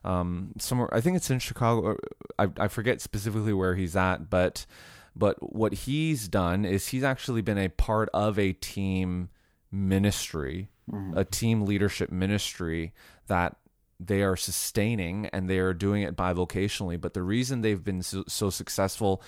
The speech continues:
Speaker 1: in terms of, in ter-, you know, metrics wise, in terms of health and long-term ministry, is because he has a lot of people that are all bivocational.
Speaker 2: Yeah.
Speaker 1: Right. So it's not just one person that's bivocational and they're helpers,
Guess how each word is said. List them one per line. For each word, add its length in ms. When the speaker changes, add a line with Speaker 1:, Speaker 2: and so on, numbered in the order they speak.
Speaker 1:
in 140
terms 260
of, 320
in 140
ter-, 180
you 140
know, 80
metrics 500
wise, 300
in 120
terms 260
of 100
health 500
and 180
long-term 640
ministry, 540
is 100
because 520
he 180
has 200
a 160
lot 420
of 140
people 300
that 160
are 100
all 260
bivocational. 760
Speaker 2:
Yeah. 300
Speaker 1:
Right. 220
So 120
it's 140
not 160
just 180
one 340
person 320
that's 200
bivocational 800
and 120
they're 100
helpers, 640